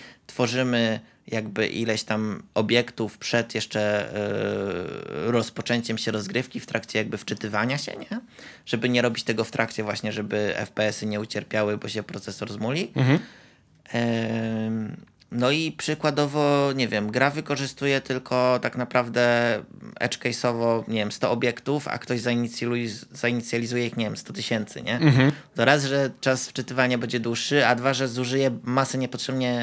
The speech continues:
Speaker 1: e, dodatkowej pamięci, nie? Więc jakby ta pula inicjaliza-, inicjalizacyjna to jest też coś, co trzeba umieć ustawić.
Speaker 2: Okej. Em, no dobra. To teraz możemy przejść do tego, co już, e, zacząłem, ale mnie cofnąłeś, słusznie zresztą.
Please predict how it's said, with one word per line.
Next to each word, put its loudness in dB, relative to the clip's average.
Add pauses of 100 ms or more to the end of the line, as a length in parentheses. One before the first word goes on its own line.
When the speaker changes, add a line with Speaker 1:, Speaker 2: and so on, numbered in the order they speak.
(120)
Speaker 1:
e, -2 (320)
dodatkowej 2
pamięci, -2
nie? -4
Więc -4
jakby 0 (340)
ta 2
pula 6
inicjaliza-, 0 (200)
inicjalizacyjna 0
to -4
jest -6
też -2
coś, 0
co -12
trzeba 0
umieć 0
ustawić. -4 (260)
Speaker 2:
Okej. 4 (420)
Em, 6
no 6
dobra. 4 (340)
To 4
teraz 8
możemy 6
przejść 6
do -2
tego, 6
co 4
już, 6
e, 8
zacząłem, 6
ale 8
mnie 4
cofnąłeś, 4
słusznie 6
zresztą. 2